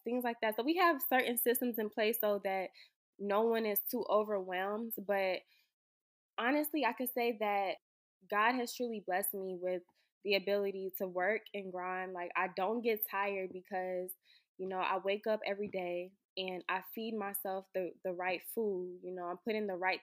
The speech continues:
things in my bodies to give me strength to do what I have to do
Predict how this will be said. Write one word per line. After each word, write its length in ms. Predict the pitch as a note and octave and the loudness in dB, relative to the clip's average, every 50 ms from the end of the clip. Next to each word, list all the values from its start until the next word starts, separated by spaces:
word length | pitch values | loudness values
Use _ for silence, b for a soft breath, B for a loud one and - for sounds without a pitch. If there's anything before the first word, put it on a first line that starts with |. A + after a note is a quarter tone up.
| _ | _
things 260 | - G3+ G3+ G3+ G3+ - - | -4 -2 -2 -2 -4 -4 -6
in 60 | G3 | -8
my 160 | F3+ F#3 F#3 | -6 -6 -6
bodies 340 | F3+ F#3 F#3 F#3 F#3 F#3 F#3 - - | -4 -4 -4 -4 -4 -4 -8 -10 -10
to 80 | - | -10
give 180 | F3+ F3 F#3 F#3 | -6 -4 -4 -2
me 200 | F#3 F3+ F3 F3 | -2 -2 -2 -2
strength 540 | - - - - G3+ G3+ G3+ G3+ G3+ G3+ _ _ _ _ - - | -4 -6 -6 -2 0 2 2 2 0 -4 _ _ _ _ -10 -8
to 60 | F#3+ | -6
do 160 | F3+ F#3+ F#3 F#3 | -2 -2 0 0
what 120 | F3+ F#3 | 0 0
I 60 | F3+ | 0
have 220 | F#3 F#3+ F3+ F3 - | 0 0 -2 -4 -4
to 80 | F3+ | -6
do 160 | F3 G3 F#3+ | -6 -4 -6